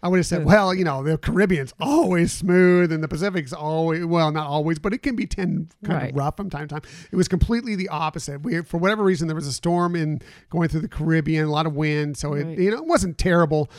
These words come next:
Speaker 1: but it was a little bit bumpy, a
Speaker 2: Right.
Speaker 1: little bit rough. We got to the Pacific for the first, you know, four days, sea days. It was as smooth as could be. It was
Speaker 2: Right.
Speaker 1: like glass practically out. It was lovely.
Speaker 2: Right. Now, granted, like you said, these were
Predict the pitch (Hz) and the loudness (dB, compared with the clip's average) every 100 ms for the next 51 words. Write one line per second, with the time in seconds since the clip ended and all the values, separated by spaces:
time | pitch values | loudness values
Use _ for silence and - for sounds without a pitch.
0 | - - 208 247 196 196 185 170 147 151 | -10 0 2 4 2 2 2 2 2 0
1 | 147 131 156 131 151 180 202 180 147 139 | -2 0 -2 -2 -2 0 0 0 0 -4
2 | 131 135 - - - - 226 254 190 185 | -6 -10 -12 -20 -18 -10 -2 -2 -2 -4
3 | 151 180 170 143 165 160 262 220 - - | -2 -2 -2 -2 -4 -4 0 0 0 -8
4 | _ _ _ _ _ _ - 165 - 190 | _ _ _ _ _ _ -10 -8 -4 2
5 | 180 156 165 160 160 143 - - _ - | 2 4 2 2 2 0 -10 -20 _ -2
6 | 175 156 147 139 - _ 214 233 180 135 | 0 0 0 -2 -8 _ -4 -2 -2 -4
7 | - 139 - - 202 180 180 175 165 156 | -6 -8 -10 -8 0 2 4 4 0 0
8 | 139 - 147 131 143 143 170 156 170 139 | -4 -4 -8 -4 -4 -2 0 0 0 -4
9 | 117 143 123 127 117 - 127 120 - 139 | -6 -10 -8 -8 -10 -8 -8 -8 -10 -8
10 | 120 123 135 135 135 139 135 127 110 117 | -6 -4 -4 -4 -4 -4 -4 -8 -14 -16
11 | 226 160 143 - - - - _ _ _ | -8 -6 -6 -8 -18 -20 -20 _ _ _
12 | 254 233 208 - _ - 180 190 240 294 | 0 2 2 -2 _ -20 -12 -2 0 0
13 | - 247 190 180 277 - 135 135 _ _ | -2 -2 -2 -2 -4 -4 -6 -6 _ _
14 | 170 180 202 233 226 | -2 -2 -2 0 -2